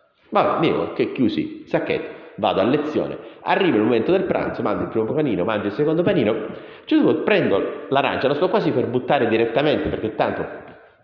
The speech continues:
cioè, quello di rimettermela nello zaino, che insomma me la mangiavo a casa tornando. Quando mi accorgo che l'arancia era stata intagliata.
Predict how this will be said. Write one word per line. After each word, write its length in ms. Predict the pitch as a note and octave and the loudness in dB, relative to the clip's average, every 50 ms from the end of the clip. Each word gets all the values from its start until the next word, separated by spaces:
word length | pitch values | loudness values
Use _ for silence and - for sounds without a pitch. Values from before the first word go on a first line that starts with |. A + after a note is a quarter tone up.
| _ _ _ | _ _ _
cioè, 260 | - - - - - - | -10 -8 -8 -8 -6 -6
quello 160 | G#2 F#2+ F#2 | -4 -4 -2
di 80 | E2+ | 0
rimettermela 580 | F#2+ F#2+ G#2+ A2+ G#2 - - F#2+ G2 F#2+ F2+ F#2 | 0 0 0 0 0 0 -2 -2 0 0 -2 0
nello 180 | F2 F#2 F#2 F2+ | 0 0 -2 0
zaino, 300 | - B2+ A2+ G2 F2 E2 | 0 0 0 0 -2 -2
che 60 | D#2 | -4
insomma 260 | - - G2 G2 F#2+ | -4 -6 -4 -4 -2
me 80 | F#2 F2+ | -2 -2
la 100 | E2 E2+ | -2 -2
mangiavo 360 | F2+ F2+ F#2 F2 F2+ F#2 F2+ | -2 -4 -2 -2 -2 -2 -2
a 60 | F2 | -2
casa 280 | - - G2+ G2+ F#2+ E2+ | -2 -2 -2 -2 -2 -2
tornando. 800 | - G#2 G#2+ A2 G2 D#2 - - - - - - - - - - | -2 -2 -2 -2 -2 -4 -4 -8 -10 -14 -16 -14 -8 -8 -6 -2
Quando 280 | - C#4+ F#3+ C#3+ C3 C#3 | -2 0 0 2 2 2
mi 80 | F#3 | 0
accorgo 800 | A3 - G#4 - - D2 C#2 - - - B2 D#3+ - - - - - - - - _ _ _ _ _ _ _ _ _ _ _ _ _ _ _ _ _ _ _ _ _ _ _ | 0 -2 -4 -6 -8 -8 -6 -6 -6 -4 -4 -4 -6 -8 -14 -18 -20 -20 -20 -20 _ _ _ _ _ _ _ _ _ _ _ _ _ _ _ _ _ _ _ _ _ _ _
che 120 | - - D#3 | -4 -2 0
l'arancia 360 | F3+ F3 - - - - - | 0 0 -2 -4 -8 -6 -6
era 100 | A2+ A2+ | -6 -6
stata 260 | - - F#2+ E2+ - | -4 -6 -6 -4 -2
intagliata. 800 | G#2 G#2+ G#2 - A2+ A2 F2 - - - - - - - - | -4 -4 -2 -4 -4 -4 -4 -6 -8 -10 -12 -12 -14 -14 -16